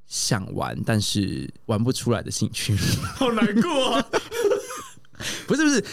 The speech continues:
Speaker 1: 他有一颗想玩的心，
Speaker 2: 嗯。
Speaker 1: 有一颗想旅游的心，
Speaker 2: 嗯。
Speaker 1: 但是需要，需要有人去 push，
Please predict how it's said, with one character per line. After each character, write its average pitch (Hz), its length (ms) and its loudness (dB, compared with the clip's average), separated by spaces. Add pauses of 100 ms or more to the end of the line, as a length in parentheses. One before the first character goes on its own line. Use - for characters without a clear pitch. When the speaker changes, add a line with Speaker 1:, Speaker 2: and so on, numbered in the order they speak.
Speaker 1:
他 277 140 2
有 220 80 4
一 202 60 4
颗 220 120 2
想 131 220 0
玩 104 100 2
的 117 80 2
心， 123 360 2 (240)
Speaker 2:
嗯。 104 200 -8 (180)
Speaker 1:
有 139 100 0
一 - 20 4
颗 180 140 2
想 147 200 0
旅 139 140 4
游 101 140 4
的 110 80 6
心， 117 360 2
Speaker 2:
嗯。 120 140 -14 (180)
Speaker 1:
但 165 160 4
是 170 80 2
需 - 120 0
要， 165 200 0
需 - 120 0
要 - 80 6
有 127 60 4
人 104 60 4
去 95 80 2
push， 113 420 0